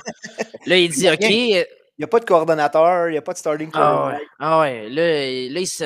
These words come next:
Speaker 2: il se fait demander après, euh, « Est-ce que, euh, c'est Mac Jones ? Est-ce que t'as sorti Mac Jones à cause d'une blessure ? » « Euh, non. » Ben, ça a été un facteur, là, mais comme, non, là. Avant la game, j'ai dit que les deux allaient jouer une demi, une demi.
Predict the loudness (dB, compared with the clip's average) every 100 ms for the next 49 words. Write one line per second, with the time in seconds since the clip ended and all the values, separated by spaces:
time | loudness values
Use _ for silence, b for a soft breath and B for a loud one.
0 | -6 -8 -8 -6 -6 -6 -6 -8 -10 -6
1 | -4 -6 -8 -14 -14 -10 -10 -6 -2 -2
2 | -2 -4 -6 -8 -12 _ _ _ -14 -12
3 | -6 -6 -6 -6 -6 -6 -10 -10 -10 -8
4 | -8 -8 -8 -8 -8 -8 -8 -8 -12 -12
5 | -12 -8 -8 -4 -4 -4 -6 _ _ _
6 | _ _ _ _ -12 -8 -6 -8 -8 -10
7 | -10 _ _ _ -4 -2 -4 -12 b b
8 | _ _ -20 -14 -12 -10 -10 -10 -10 -10
9 | -14 -16 -18 -20 _ _ _ _ -20 -20
10 | -20 -20 _ _ _ _ _ _ -8 -4
11 | -2 -2 -6 -6 -10 -12 -8 -6 0 0
12 | 0 -4 -8 -8 -6 -8 -8 -10 -10 -10
13 | -10 -16